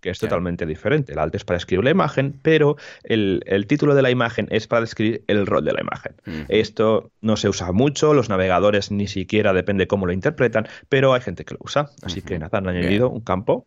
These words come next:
Speaker 1: que está por ahí. También han empezado a incluir el tema de los, eh, de los patrones de bloques, del api de los patrones de bloques, que esto, pues, va a ayudar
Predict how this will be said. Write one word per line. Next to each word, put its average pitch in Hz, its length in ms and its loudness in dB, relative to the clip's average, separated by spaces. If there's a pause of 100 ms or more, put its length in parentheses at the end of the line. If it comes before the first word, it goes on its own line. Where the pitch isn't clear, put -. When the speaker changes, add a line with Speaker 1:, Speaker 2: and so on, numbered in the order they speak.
(160)
Speaker 1:
que - 80 -12
está 69 320 -8
por - 140 -4
ahí. 139 180 0 (380)
También 139 460 0
han 117 140 0
empezado 123 840 2
a 117 200 0
incluir 123 340 0
el 104 160 0
tema 107 320 2
de 101 160 2
los, 98 380 0
eh, 82 280 2 (280)
de - 280 0
los - 160 0
patrones 107 580 0
de 95 80 -4
bloques, 98 480 0
del 92 80 0
api 110 220 2
de 101 80 2
los 90 100 -2
patrones 90 380 -2
de 82 80 -6
bloques, 156 480 2
que 90 180 0
esto, 107 320 0
pues, 80 160 -8
va - 60 -20
a - 20 2
ayudar 95 380 2